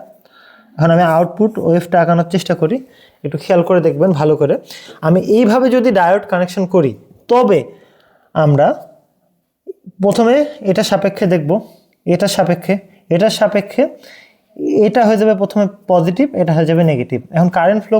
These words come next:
কোন দিক থেকে হয়? পজিটিভ থেকে নেগেটিভে। এখন কারেন্ট এই দিক থেকে যাবে, এই দিক থেকে যাবে, এই দিক থেকে যাবে, এই যে লোডের মধ্যে দিয়ে গেল, এই দিক থেকে গেল, ক্যাথোডে ফিরে আসলো। তাহলে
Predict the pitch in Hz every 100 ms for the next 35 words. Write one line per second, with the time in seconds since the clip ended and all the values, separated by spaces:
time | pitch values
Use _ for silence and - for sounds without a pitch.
0 | 214 202 190 - 202 226 302 - - -
1 | 190 196 190 233 226 175 147 139 123 -
2 | - _ - 170 180 185 277 - 180 165
3 | - 196 185 165 147 202 - _ - 165
4 | 165 170 185 165 147 151 277 - 156 160
5 | 175 165 147 143 254 - _ _ _ _
6 | - 143 160 165 175 160 156 160 156 139
7 | 143 285 - _ _ _ _ _ _ _
8 | _ 170 160 165 190 175 147 139 262 -
9 | _ _ _ _ _ - 151 143 175 190
10 | 135 120 - 117 - _ _ _ _ -
11 | - 190